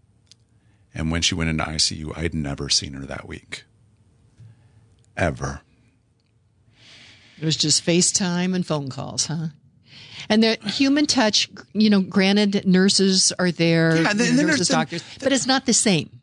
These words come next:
Speaker 1: No, and, and, and she, and she would tell me these stories of these nurses that would sit and talk with her and, and talk at a level. And, and she, and she was like, "Babe, as hard as this is, I, I, God's doing some stuff here."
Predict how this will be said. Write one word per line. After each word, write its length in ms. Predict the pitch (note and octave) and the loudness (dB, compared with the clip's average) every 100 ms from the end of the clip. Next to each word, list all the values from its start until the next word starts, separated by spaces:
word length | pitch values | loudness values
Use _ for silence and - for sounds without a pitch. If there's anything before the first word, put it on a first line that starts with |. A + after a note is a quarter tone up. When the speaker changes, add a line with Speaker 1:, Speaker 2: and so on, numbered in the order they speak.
| A3+ | 0
Speaker 1:
No, 300 | C#4+ E3+ - | 2 0 0
and, 260 | E3 E3+ F3+ | -2 -2 -2
and, 120 | E3+ D#3 | -4 -2
and 80 | |
she, 120 | - - | -2 0
and 120 | D3+ | 0
she 120 | - | 2
would 120 | E3+ D#3+ | 0 -2
tell 140 | G3 | -2
me 120 | G#3+ | -2
these 180 | F#3 D#3 | 0 0
stories 400 | - D3+ D3+ A#2+ | 0 0 0 0
of 100 | A2+ | -2
these 180 | A2+ G#2 | -4 -2
nurses 360 | A2+ B2 - G#2 | 0 0 -2 -2
that 120 | G2 | -4
would 100 | F2+ | -2
sit 240 | - G#2+ | -2 -2
and 100 | G2+ | -6
talk 300 | F#2 F#2 F#2+ | -10 -8 -8
with 140 | G2 - | -8 -6
her 300 | D2 C2 - _ _ _ _ _ _ _ | -6 -8 -14 _ _ _ _ _ _ _
and, 140 | G#2+ - | -2 0
and 140 | G#2 | -2
talk 320 | - - - - | 0 -2 -2 -2
at 100 | G#2+ | 0
a 40 | |
level. 580 | F#2+ F#2+ F#2 D#2+ C#2 - | 0 0 0 -4 -6 -10
And, 140 | G2+ - | -10 -6
and 100 | G#2+ | -4
she, 80 | - | -4
and 120 | - | -2
she 100 | - | -2
was 100 | B2 | -2
like, 280 | A2+ G#2+ - | -2 -4 -4
"Babe, 300 | B2+ B2+ B2+ - _ _ _ _ _ _ _ _ _ - | -2 0 -2 -8 _ _ _ _ _ _ _ _ _ -4
as 120 | A#2 | -4
hard 240 | - D#3 F#3+ | 0 -2 0
as 120 | D3+ | -2
this 240 | C#3+ - | 0 -2
is, 400 | C#3+ C3+ A2 G2 - | -2 -4 0 -2 -4
I, 100 | - - - | -14 -12 -12
I, 100 | - _ _ _ _ _ _ _ _ _ _ _ - - | -12 _ _ _ _ _ _ _ _ _ _ _ -20 -6
God's 300 | - D#3+ C#3+ | -4 -2 0
doing 200 | E3+ E3 | 2 2
some 160 | C#3 | 0
stuff 300 | A#2 - D2+ | 0 -2 -4
here." 300 | - C2+ - | -6 -12 -14